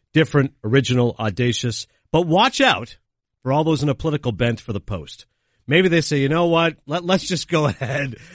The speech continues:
and give a, a Spotlight-esque, you know, it's in the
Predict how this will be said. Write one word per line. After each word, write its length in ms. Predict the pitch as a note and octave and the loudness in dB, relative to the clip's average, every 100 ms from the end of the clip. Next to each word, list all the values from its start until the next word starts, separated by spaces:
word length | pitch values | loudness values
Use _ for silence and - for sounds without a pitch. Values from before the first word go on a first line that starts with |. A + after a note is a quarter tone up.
| - | -4
and 180 | C3+ C#3 | 0 0
give 100 | D3+ | 2
a, 280 | C#3+ D3+ D#3 | 0 -2 -4
a 20 | |
Spotlight-esque, 1000 | - - F#3 A3+ F3 F3+ F3+ D#3 D#3 - | -4 0 2 2 2 0 0 -2 -2 -4
you 80 | D3 | -4
know, 100 | D3 | -2
it's 160 | C#3 - | -2 -4
in 200 | C#3+ D#3+ | -4 -2
the 120 | D3+ | -2